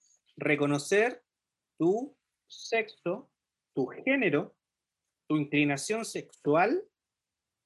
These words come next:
y tu etnia. Em, muy, muy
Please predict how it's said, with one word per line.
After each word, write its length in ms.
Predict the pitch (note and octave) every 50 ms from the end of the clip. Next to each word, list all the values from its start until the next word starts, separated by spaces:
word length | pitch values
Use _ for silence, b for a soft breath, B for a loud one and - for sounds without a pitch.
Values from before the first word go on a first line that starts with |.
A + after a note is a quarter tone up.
| _ -
y 160 | D#3 E3+ E3
tu 180 | - A3+ A#3 A#3+
etnia. 460 | B3 A#3+ B3 D#3 C#3 B2 G#2+ G2+ _ _ _ _ _ _ _ _ _ _ _ _ _ _ _ -
Em, 680 | B2+ B2+ B2 B2 A#2+ A#2 A#2 A#2 A#2 A2 A2+ A#2 - _ _ _ _ _
muy, 500 | - D3+ D3 E3 F#3 A3 A#3+ B3 C4 C4
muy 460 | G3+ F#3+ F#3 G3 G#3 G#3+ A3+ A#3 A#3+